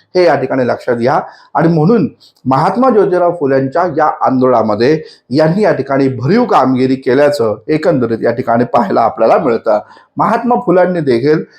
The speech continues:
लहुजी वस्ताद साळव्यांच्या या कार्याबद्दल गौरव त्यांचा केल्याचं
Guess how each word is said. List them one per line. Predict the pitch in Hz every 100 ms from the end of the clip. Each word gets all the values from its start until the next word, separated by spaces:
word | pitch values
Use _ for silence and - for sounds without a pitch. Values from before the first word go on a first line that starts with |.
| _ 131
लहुजी | 147 175 233
वस्ताद | 208 165 175 160
साळव्यांच्या | 143 127 135 139 160
या | 156
कार्याबद्दल | 147 - 120 123 117 110 110 127 143 - 123 135
गौरव | 156 180 214
त्यांचा | 170 135 147
केल्याचं | - 131 151 - 117